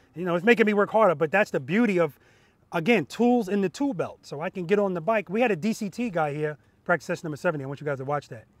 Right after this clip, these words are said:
All the rules are different on the D C T. Um, and that's why I said to Jimmy,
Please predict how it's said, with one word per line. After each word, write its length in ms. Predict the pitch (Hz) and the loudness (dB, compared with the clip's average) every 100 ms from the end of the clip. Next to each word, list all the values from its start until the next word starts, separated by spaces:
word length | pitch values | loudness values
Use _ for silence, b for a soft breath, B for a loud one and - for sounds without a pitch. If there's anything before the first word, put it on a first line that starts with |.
| b b b b b | b b b b b
All 220 | 180 226 | 4 4
the 80 | 220 | 6
rules 220 | 202 202 | 2 0
are 40 | 170 | 0
different 280 | 202 196 | 0 0
on 80 | 160 | -2
the 80 | 143 | -4
D 160 | 139 160 | -6 -6
C 160 | 156 | -8
T. 320 | 135 214 151 - b b b | -4 -4 -4 -8 b b b
Um, 300 | - 143 139 147 | -2 0 0 0
and 100 | 156 | 0
that's 140 | 185 | 4
why 160 | 175 165 | 4 4
I 20 | |
said 240 | - 175 | 2 -2
to 100 | - | -2
Jimmy, 380 | 143 214 190 160 | 0 0 0 -4